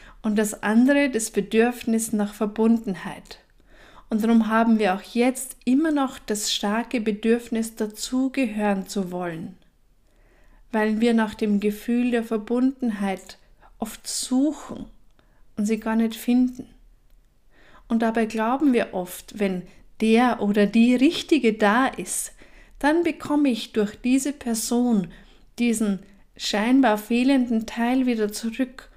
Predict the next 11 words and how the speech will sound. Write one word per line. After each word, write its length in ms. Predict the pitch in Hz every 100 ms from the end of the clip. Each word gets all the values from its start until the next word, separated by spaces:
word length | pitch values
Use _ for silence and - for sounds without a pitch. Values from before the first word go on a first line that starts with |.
| - - - -
und 220 | 214 208 208 -
dann 400 | 226 247 294 269
bin 140 | 226
ich 260 | 202 190 -
endlich 680 | - 226 269 269 - 208 -
glücklich. 720 | - 233 233 - - - - - _ - _ _ _ _ _ _ - _ _ _ _ _ _ _ _ _ _ - _ _ _ _ _ - - - _ - - - - - _ _ -
Doch 140 | 233
es 180 | 247 240
ist 120 | 247
eine 260 | 247 233 196
Aufgabe, 760 | 247 302 - 202 196 220 269